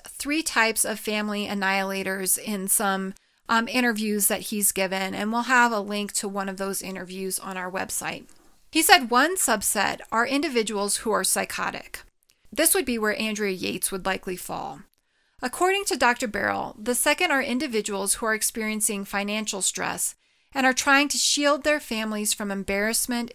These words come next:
and humiliation. And the third type are those who are attempting to get out of a situation they perceive as intolerable.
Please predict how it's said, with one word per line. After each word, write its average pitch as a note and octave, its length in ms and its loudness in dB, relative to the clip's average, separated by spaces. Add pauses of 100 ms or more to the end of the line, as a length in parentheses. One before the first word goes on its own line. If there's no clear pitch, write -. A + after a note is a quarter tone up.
(100)
and G#3+ 220 -2
humiliation. G3 920 -4 (280)
And B3+ 200 2
the B3 40 -4
third G4 280 2
type G#3 460 2
are A3+ 160 -2
those A#3 380 2
who - 80 -2
are A3+ 120 2
attempting B3 460 -2
to A#3 100 -6
get G#3+ 200 -4
out B3+ 240 2
of D#4+ 80 -2
a E4+ 40 -4
situation G3 840 -4
they G#3+ 180 0
perceive G3+ 580 -4
as F#3 280 -4
intolerable. F#3 800 -8